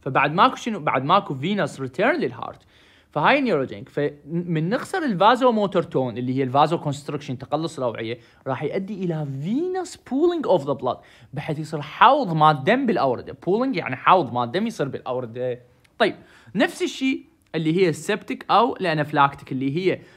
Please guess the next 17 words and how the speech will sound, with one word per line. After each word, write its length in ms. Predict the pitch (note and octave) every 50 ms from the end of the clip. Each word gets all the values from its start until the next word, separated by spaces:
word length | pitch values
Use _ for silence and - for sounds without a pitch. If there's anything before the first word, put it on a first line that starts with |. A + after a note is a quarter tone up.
| _ _ - -
إما 240 | F#3 G#3 G#3+ G3 F3
بكتيريا 400 | E3 D3+ - - F3+ E3+ D3 A2+
أو 140 | - C3+ C#3
مواد 300 | C#3+ D3+ F3 A3 A#3+ G3+
محسسة، 480 | G3+ F3+ E3+ D3+ - - C3+ B2+ C3+
تفرز 460 | B2 - A#3 G#3 - F#3+ F3+ D3 C3
هاي 100 | D#3 E3+
المواد 240 | E3+ E3 D3+ D#3+ E3+
المحسسة، 360 | D#3+ E3+ E3 - F3+ F3 -
تسوي 260 | - F3 E3 E3+ F3+ E3+
لك 180 | D3 B2 -
توسع 420 | - - C3+ D#3 D#3 - - C3+ -
بالأوعية 680 | C3 B2+ F2+ G2 C#3 D3+ D3+ F#3 A3 C4+ F#4 G#4+ - _ _ _ - -
الدموية، 680 | D3+ C3+ B2 C#3 B2+ B2+ B2+ B2+ B2+ B2+ B2+ B2+ B2+
فازو 560 | B2 B2 C3 C3+ D3 E3 F3 E3+ A#3+ D4+ G4+
دايليشن. 600 | - E3+ D#3 D3 C3 G#2+ E2+ G2+ F2+ - - - - - _ - - - _ _
واضح؟ 420 | - E3+ A3 C4+ - - - -